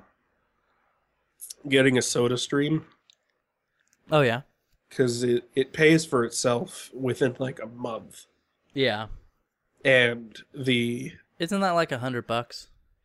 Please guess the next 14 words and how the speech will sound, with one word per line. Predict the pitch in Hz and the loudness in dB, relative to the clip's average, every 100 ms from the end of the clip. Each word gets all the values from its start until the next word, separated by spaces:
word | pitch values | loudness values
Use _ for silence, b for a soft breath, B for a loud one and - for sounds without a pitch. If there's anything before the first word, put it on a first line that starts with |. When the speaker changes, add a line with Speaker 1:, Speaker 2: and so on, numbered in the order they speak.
| _ _ _ | _ _ _
Speaker 1:
It's | - 156 | 0 2
a | |
hundred | 160 185 196 | 2 4 6
dollars | 170 160 156 151 143 - | 6 6 6 2 -2 -10
for | - - 143 139 139 135 135 135 135 | -18 -8 0 4 6 6 4 4 2
the, | 127 127 127 127 127 127 - _ _ _ - | -2 -2 0 0 0 -2 -4 _ _ _ -4
uh, | 139 123 | 0 0
starter | 123 - 131 127 | 0 4 4 4
kit, | 120 127 113 107 | 0 -4 -4 -4
which | 120 123 123 | -6 -4 -4
is | 120 117 | -4 -6
the | 120 | -4
unit | 120 123 127 123 - - | 0 2 4 2 -2 -4
and | 120 120 120 120 113 120 | -2 0 -2 -4 -6 -10